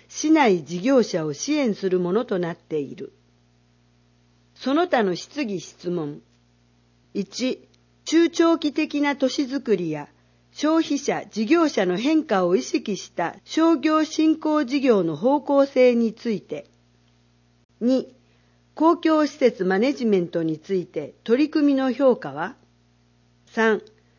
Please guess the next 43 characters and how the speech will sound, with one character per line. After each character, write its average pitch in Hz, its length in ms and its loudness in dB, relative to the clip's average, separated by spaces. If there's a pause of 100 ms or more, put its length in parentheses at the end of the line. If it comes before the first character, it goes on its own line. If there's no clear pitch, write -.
(220)
国 247 300 0
体 302 260 4
後 277 140 0
の 262 120 0
ス - 120 -18
ポ 330 220 2
ー 330 60 0
ツ 285 140 -12
振 302 300 2
興 175 320 2
を 156 80 -2
見 160 100 -2
据 196 280 2
え 190 40 0
た 185 320 -4 (140)
施 233 180 -12
設 330 320 -2
整 320 240 0
備 277 180 -2
計 302 240 -2
画 185 200 -4
の 147 200 -8
策 165 320 -8
定 214 300 0
は？ 247 240 -2 (1040)
四、 214 300 2 (640)
海 320 260 4
浜 311 240 4
公 294 260 2
園 285 260 2
内 269 280 0
陸 262 260 -2
上 294 260 0
競 285 260 0
技 247 160 -2
場 254 200 4
の 233 180 2
改 262 280 0
修 262 280 -4
に 226 180 0
つ 214 180 -2
い 185 100 -2
て。 - 320 -12